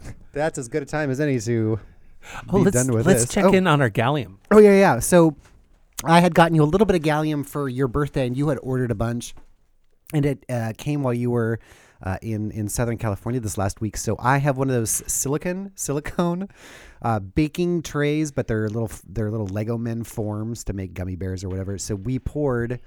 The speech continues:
Speaker 1: um, all of your gallium into, and my, when I poured it in, it hardened up, but it didn't, it wasn't enough to fill, to fill the form, but it's still looking pretty liquidy.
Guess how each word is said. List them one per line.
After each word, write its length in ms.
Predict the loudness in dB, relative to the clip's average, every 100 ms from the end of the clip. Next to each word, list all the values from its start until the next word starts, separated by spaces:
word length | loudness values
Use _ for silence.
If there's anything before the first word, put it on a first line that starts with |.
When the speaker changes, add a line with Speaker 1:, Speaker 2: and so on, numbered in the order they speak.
| -20 _ -20 -18
Speaker 1:
um, 460 | -10 -8 -8 -10 -14 _
all 320 | -6 -4 -2 -4
of 100 | -6
your 340 | -6 -6 -8
gallium 800 | -6 -4 -4 -6 -8 -8 -10 -12 _
into, 400 | -8 -6 -8 -10 -8
and 160 | -6
my, 180 | -4 -4
when 160 | -2 -2
I 100 | -2
poured 260 | -2 -2
it 80 | -2
in, 160 | -6 -8
it 100 | -8
hardened 380 | -4 -4 -4
up, 100 | -6
but 120 | -6 -8
it 100 | -8
didn't, 300 | -8 -8 -6
it 160 | -10 -8
wasn't 340 | -8 -6 -6
enough 360 | -6 -6 -8 -8
to 100 | -12
fill, 680 | -12 -10 -4 -4 -4 -6 -12 _ _ _ _ -20 -12
to 100 | -12
fill 360 | -10 -6 -6 -6
the 100 | -12
form, 560 | -10 -8 -6 -8 -8
but 180 | -10 -12 _ -20 _ _ _
it's 200 | -14 -12
still 220 | -12 -12 -10
looking 220 | -12 -14
pretty 340 | -14 -12 -12
liquidy. 580 | -10 -10 -12 -12 -18